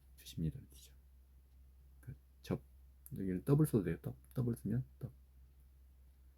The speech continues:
똑같은 의미예요. 이거를 그냥 받는 거, 이렇게.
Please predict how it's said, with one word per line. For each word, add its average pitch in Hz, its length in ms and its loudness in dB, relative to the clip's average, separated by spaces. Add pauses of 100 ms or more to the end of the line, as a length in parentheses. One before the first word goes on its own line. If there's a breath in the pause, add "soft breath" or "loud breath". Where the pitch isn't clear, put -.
(720)
똑같은 131 360 -10
의미예요. 85 360 -2 (640)
이거를 87 180 0
그냥 82 200 0
받는 85 260 4
거, 76 60 4
이렇게. - 260 -8